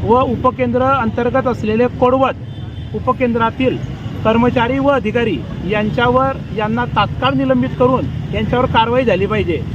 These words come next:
याचं कारण हे आहे की यांनी माता बालक सेवा नोंदवहीमध्ये दस-, शासकीय दस्तऐवजमध्ये फेरफार करून खाडाखोड करून यांनी नावात बदल केलेले आहे आणि बालकांच्या नावामध्ये खाडाखोड करून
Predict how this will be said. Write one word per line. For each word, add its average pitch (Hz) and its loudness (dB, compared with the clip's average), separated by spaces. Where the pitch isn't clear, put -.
याचं 208 0
कारण 240 0
हे 208 0
आहे 226 0
की - -4
यांनी 240 2
माता 208 2
बालक 240 2
सेवा 208 0
नोंदवहीमध्ये 233 2
दस-, - -2
शासकीय 214 2
दस्तऐवजमध्ये 254 0
फेरफार 196 0
करून 262 0
खाडाखोड 214 -2
करून 185 2
यांनी 233 2
नावात 208 4
बदल 262 2
केलेले 247 2
आहे 180 2
आणि 226 2
बालकांच्या 220 2
नावामध्ये 233 4
खाडाखोड 175 0
करून 240 2